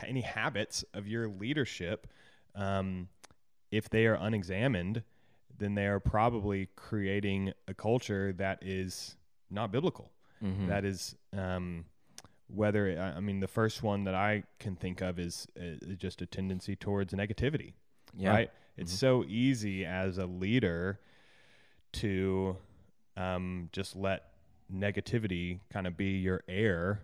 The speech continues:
Speaker 2: Mm-hmm.
Speaker 1: and then people feel that, and then the people who are under you or around you are not encouraged, right? I mean, this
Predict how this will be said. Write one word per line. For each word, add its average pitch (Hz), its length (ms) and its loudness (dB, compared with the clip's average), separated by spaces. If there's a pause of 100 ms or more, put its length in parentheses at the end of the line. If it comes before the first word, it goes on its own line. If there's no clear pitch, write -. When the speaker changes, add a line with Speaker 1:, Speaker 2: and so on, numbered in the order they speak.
(160)
Speaker 2:
Mm-hmm. 92 340 -2
Speaker 1:
and 92 200 -4
then 92 140 -2
people 95 300 2
feel 120 360 2
that, 113 440 2
and 101 160 -4
then 95 140 -2
the 92 80 -4
people 95 340 -4
who 95 240 -2
are 90 360 -2 (420)
under 98 240 -2
you 95 400 -2
or 85 300 -4
around 95 420 0
you 95 440 0 (180)
are 90 120 -6
not 90 340 -6
encouraged, 120 720 2
right? 110 200 4
I 101 40 2
mean, 95 180 0
this 90 200 -4